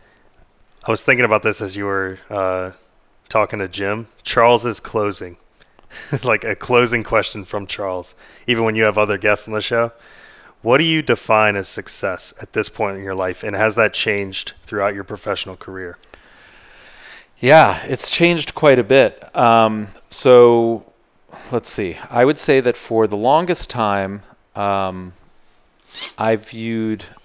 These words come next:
Speaker 2: professional success as defined by, you know, uh, wealth
Speaker 1: Mm-hmm.
Speaker 2: and also status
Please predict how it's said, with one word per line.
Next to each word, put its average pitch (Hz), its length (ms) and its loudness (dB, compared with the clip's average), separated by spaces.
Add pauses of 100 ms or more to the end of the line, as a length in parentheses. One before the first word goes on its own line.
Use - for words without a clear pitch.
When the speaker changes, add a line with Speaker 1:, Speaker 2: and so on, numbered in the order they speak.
(200)
Speaker 2:
professional 117 960 -2
success - 680 -2
as 95 120 -6
defined 98 560 -4
by, 90 440 0 (560)
you 98 80 -10
know, 82 260 -12 (220)
uh, 85 580 -6 (280)
wealth 104 680 0 (120)
Speaker 1:
Mm-hmm. 107 80 -12
Speaker 2:
and 98 380 -4
also 98 560 -2
status 104 960 -2